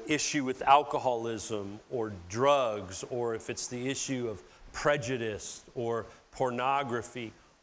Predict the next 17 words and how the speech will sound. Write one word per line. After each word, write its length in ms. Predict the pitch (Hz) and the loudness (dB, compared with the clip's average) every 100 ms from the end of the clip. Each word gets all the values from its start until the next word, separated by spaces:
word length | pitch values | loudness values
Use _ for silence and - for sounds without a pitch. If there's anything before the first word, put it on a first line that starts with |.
| _ - | _ 2
all 440 | 139 165 190 214 | 4 6 4 2
of 200 | 180 127 | 0 0
those 440 | 143 147 123 110 - | 2 2 0 -4 -6
are, 160 | 143 131 - | -6 -4 -2
listen 320 | 135 147 175 | -2 0 -2
to 160 | - 147 | -2 -2
me, 220 | 123 113 - - | -2 -6 -8 2
all 480 | 143 160 190 202 | 4 6 4 4
of 160 | 202 151 | 0 -2
those 320 | 156 165 139 | -2 -2 -2
are 220 | 156 143 | -2 -2
a 60 | 135 | -2
result 840 | 117 117 87 101 120 143 - - - - - - - | -4 -6 -4 2 4 2 -4 -14 -20 -20 -20 -10 -4
of 160 | 123 | -2
Jesus 540 | 92 113 127 123 123 - | -2 -2 -2 -2 -4 -2
not 260 | 113 113 | -2 -2
first. 520 | - 110 95 - - | -4 -4 -4 -8 -14